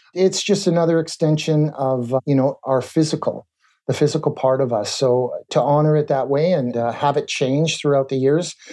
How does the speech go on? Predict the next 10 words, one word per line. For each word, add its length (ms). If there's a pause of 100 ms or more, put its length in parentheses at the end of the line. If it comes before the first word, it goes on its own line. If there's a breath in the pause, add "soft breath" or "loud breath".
(120)
that's 240
why 140
I 40
love 240
the 60
collection, 540
because 300
it 80
makes 260
me 320